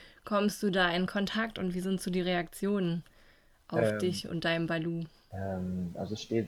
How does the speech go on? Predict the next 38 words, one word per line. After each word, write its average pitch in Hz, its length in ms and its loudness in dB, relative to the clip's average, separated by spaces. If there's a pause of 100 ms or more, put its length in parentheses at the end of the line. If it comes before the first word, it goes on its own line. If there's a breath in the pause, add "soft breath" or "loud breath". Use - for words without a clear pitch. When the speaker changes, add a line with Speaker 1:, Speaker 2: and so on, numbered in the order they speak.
Speaker 2:
ziemlich 110 340 -2
selten 110 420 2
auf 117 200 -6
Campingplätzen. 113 720 -6
Das 101 160 -6
habe 101 100 -6
ich 110 100 -14
ganz 101 180 -6
am 101 100 -8
Anfang 123 320 -4
getan, 113 460 -4
weil 101 100 -4
ich - 140 -12
mir 95 80 -6
noch 101 120 -10
unsicher 110 500 -6
war 107 240 -4 (160)
und 95 260 -8 (160)
alleine 110 440 -2
unterwegs 113 500 -4 (100)
und 113 140 -8
so. 123 220 -8 (500)
Aber 101 300 2
mittlerweile 101 640 2
versuche 98 300 -12 (140)
ich - 40 -20
wirklich, 98 540 -6
äh, 90 240 2 (140)
größtenteils 98 880 -4 (140)
frei 113 160 0
zu 117 200 -12
stehen, 113 580 -4
weil 95 120 -4
es - 140 -14
einfach 95 280 -8
auch 87 220 -6 (280)
schöner 104 420 -4
ist. 113 180 -6